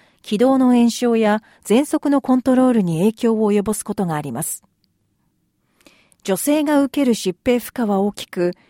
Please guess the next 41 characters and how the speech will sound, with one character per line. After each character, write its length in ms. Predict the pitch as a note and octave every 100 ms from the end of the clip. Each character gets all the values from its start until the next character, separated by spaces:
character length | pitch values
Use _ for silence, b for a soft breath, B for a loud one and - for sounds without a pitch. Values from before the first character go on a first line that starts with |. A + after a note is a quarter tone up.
| -
二 160 | G3 F#3
千 240 | C#4+ C4
二 100 | C4
十 180 | B3+ B3+
四 140 | A3+
年 220 | G#3 A3+ A3
に 100 | G#3
は 240 | F3 F3+ b b -
喘 200 | G#3+ C#4
息 260 | D#4 D4+
に 140 | D4 C4+
関 240 | B3 B3+
連 180 | C4 B3+
す 140 | -
る 100 | A#3+
原 140 | A3+ A3+
因 300 | A3+ A3 G#3
で 240 | G#3 - _ _ -
女 140 | F#3+
性 320 | F#3+ D4 D4
三 240 | C#4 C#4+ C#4
百 260 | C4 -
二 160 | F#3+ A#3+
十 200 | A#3+ A3
二 180 | F3+ G3+
人、 260 | F#3 D#3 - _ _ -
男 220 | F#3 G#3
性 300 | - G#3+ G3+
百 260 | - F3 B3
五 140 | C#4+
十 180 | C#4+ C#4+
六 240 | C4+ D4
人 160 | C#4+ B3+
が 120 | G3
亡 120 | D#3+
く 100 | F#3
な 80 | F3
り 120 | E3
ま 80 | E3
し 100 | -
た。 180 | C#3+